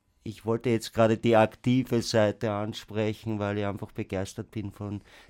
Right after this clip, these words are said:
dieser Ak-, Aktivität, die du setzt, äh, als, als, als Filmschaffender. Und wollte fragen, du hast es mitgebracht, äh, Graz, äh, Verbotshauptstadt Europa. Wie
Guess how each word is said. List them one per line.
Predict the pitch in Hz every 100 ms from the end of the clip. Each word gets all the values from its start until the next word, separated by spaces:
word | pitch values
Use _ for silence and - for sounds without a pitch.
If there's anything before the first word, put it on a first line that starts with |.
| -
dieser | 101 104
Ak-, | 71 - - - _ _ _ _ _ _ _ _ _
Aktivität, | - 117 - 117 110 - 107 107 - -
die | 110
du | 107
setzt, | - 110 98 - - -
äh, | 104
als, | 104 98 104 101 95 -
als, | - 101 104 - - - -
als | 110 -
Filmschaffender. | 123 110 104 - 90 - 107 95 92 90 _ _ _ _ _ -
Und | 110 104 98 - - - - - _ _ _ _ _ _ _ _ _ - -
wollte | 127 117 117
fragen, | - 113 117 117
du |
hast | 120 117
es | 123 -
mitgebracht, | 120 120 131 113 107 101 -
äh, | 104 104 98 _ _
Graz, | 98 101 110 113 - - _ _ - - -
äh, | 113
Verbotshauptstadt | 107 117 - 110 123 - 107 110 - - - 107 107
Europa. | 104 101 107 - 98 95
Wie | 110